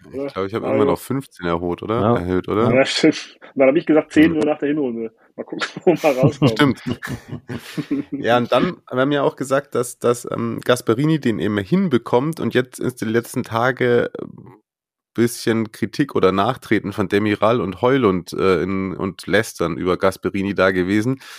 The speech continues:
Speaker 1: Kam auch eine Frage oder, ja, bei, bei Insta rein oder was wir davon halten. Ich muss Stand jetzt sagen, dass ich mich noch nicht genug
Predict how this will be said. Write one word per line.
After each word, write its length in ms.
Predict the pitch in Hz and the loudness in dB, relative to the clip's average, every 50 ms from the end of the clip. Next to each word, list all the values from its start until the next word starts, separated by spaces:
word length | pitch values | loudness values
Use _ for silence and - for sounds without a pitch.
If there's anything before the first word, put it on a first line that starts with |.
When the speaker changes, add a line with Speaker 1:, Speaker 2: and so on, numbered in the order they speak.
| - - - | -20 -20 -8
Speaker 1:
Kam 200 | - - 95 95 | -4 -4 -2 0
auch 120 | - 110 120 | -2 -2 -2
eine 100 | 117 107 | -4 -6
Frage 440 | - - - 87 98 120 127 123 110 | -6 -6 -2 0 0 2 2 2 2
oder, 240 | 101 107 92 82 - - - - - - 60 - - - | 2 2 0 -2 -2 -6 -14 -16 -16 -14 -14 -14 -14 -8
ja, 280 | 95 101 98 101 110 101 87 65 - - _ _ _ - | -2 0 2 2 2 2 -2 -6 -12 -18 _ _ _ -2
bei, 240 | 90 95 98 95 | 0 2 2 2
bei 160 | - - 95 82 | 0 0 0 -2
Insta 280 | 104 120 - - 113 95 | -2 -4 -2 0 0 2
rein 180 | 98 104 104 | 2 0 0
oder 120 | 98 95 87 | -2 -2 -2
was 180 | 92 - - | -4 -4 -4
wir 80 | 110 107 | -2 -2
davon 320 | 107 107 - 107 98 - - | -2 -2 -2 -4 -6 -4 -2
halten. 300 | 104 104 107 - - 60 | -2 -2 -2 -4 -8 -10
Ich 140 | 113 - | -10 -6
muss 180 | - 113 110 - | -4 -4 -4 -4
Stand 340 | - - - 110 107 104 95 | -2 0 2 2 2 2 0
jetzt 320 | 95 113 120 - - - - | 2 0 0 0 -2 -6 -2
sagen, 360 | 135 117 110 113 113 113 101 | 0 2 2 2 0 0 0
dass 160 | 107 104 104 | -2 -2 -2
ich 140 | 107 - - | -4 -10 -10
mich 160 | 107 - - | -10 -8 -6
noch 160 | 110 101 - | -6 -4 -2
nicht 380 | 110 120 131 131 - - - _ _ _ _ _ _ _ _ _ _ _ _ _ _ _ _ _ _ _ _ _ - - - - - - - _ _ | -2 -2 -2 -4 -6 -16 -20 _ _ _ _ _ _ _ _ _ _ _ _ _ _ _ _ _ _ _ _ _ -20 -20 -20 -18 -18 -18 -18 _ _
genug 380 | - 107 110 113 127 143 139 | -2 0 2 2 0 0 -2